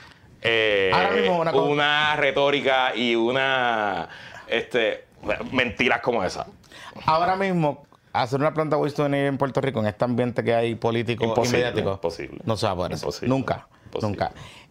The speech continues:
Speaker 2: Pero le añado el asunto
Speaker 1: Pero
Speaker 2: que
Speaker 1: cuando cerremos los, nos quedan dieciséis vertederos. Cuando
Speaker 2: Claro.
Speaker 1: nos queden cinco, vamos a ver.
Speaker 2: De hecho, este, si usted vive en San Juan y usted está en esta onda de criticar, pues, su basura,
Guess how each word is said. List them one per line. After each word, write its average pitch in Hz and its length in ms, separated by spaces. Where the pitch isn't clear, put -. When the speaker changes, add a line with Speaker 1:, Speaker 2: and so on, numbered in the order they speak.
Speaker 2:
Pero 156 120
le 151 100
añado 127 340
el 151 60
asunto 208 280
Speaker 1:
Pero 131 100
Speaker 2:
que 113 60
Speaker 1:
cuando 113 240
cerremos 107 420
los, 143 160
nos 120 140
quedan 147 180
dieciséis 117 340
vertederos. 101 500
Cuando - 80
Speaker 2:
Claro. 101 200
Speaker 1:
nos 82 60
queden 107 200
cinco, - 280
vamos 143 160
a 165 40
ver. 147 100
Speaker 2:
De 101 140
hecho, 107 280
este, 101 300
si 104 100
usted 110 160
vive 131 140
en 151 60
San 147 180
Juan 101 400
y 101 80
usted - 240
está 117 280
en 123 100
esta 113 280
onda 113 240
de 110 80
criticar, 104 480
pues, 90 460
su 104 120
basura, 95 460